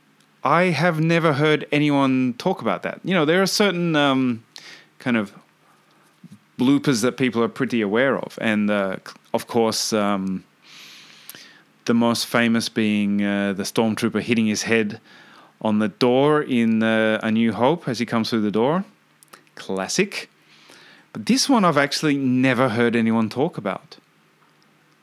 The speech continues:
I'm wondering how many people know about this.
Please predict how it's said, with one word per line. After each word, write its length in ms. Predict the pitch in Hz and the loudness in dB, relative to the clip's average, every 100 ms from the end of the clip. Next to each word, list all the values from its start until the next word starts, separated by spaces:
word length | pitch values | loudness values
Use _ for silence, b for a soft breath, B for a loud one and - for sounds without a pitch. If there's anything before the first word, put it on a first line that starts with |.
| _ | _
I'm 300 | 117 170 262 | -2 0 2
wondering 460 | 147 127 117 127 113 | 2 0 0 0 2
how 180 | 107 127 | 2 2
many 220 | 123 120 | 2 2
people 260 | 131 117 117 | 0 0 0
know 220 | 185 311 | 0 0
about 300 | 110 92 - | -2 -4 -6
this. 340 | 90 - - | -12 -10 -12